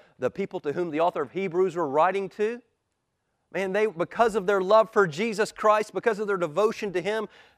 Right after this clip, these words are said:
they were being persecuted. Many of them were losing their lives. Some of them, their children were being taken from them and murdered before their very eyes. They were having their own children thrown into a coliseum,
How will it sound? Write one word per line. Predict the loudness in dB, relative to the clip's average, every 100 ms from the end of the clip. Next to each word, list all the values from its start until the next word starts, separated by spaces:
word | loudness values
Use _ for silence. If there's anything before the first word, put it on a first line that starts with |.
| 0
they | 4
were | 6 6
being | 8 6 6
persecuted. | 2 2 2 -2 -6 -4 -4
Many | -2 0
of | 2
them | 2
were | 0
losing | 2 2 2 0
their | 0
lives. | 4 4 6 2 0
Some | -4
of | -2
them, | 0 0
their | -2
children | -2 0 2 4 2
were | 2
being | 2 2 0
taken | -2 2 2 2
from | -4 -4 -2
them | -4 -6 0
and | 2 4
murdered | 6 6 6 2
before | 0 2 4
their | 4
very | 2 4 2 2
eyes. | 0 0 0 -4 -4
They | 4
were | 6
having | 6 4 4
their | 4
own | 4
children | 0 4 4 6 2 0 -4
thrown | 0 2 2 0 -4
into | -6 2
a | 2
coliseum, | 6 6 8 4 0 2 2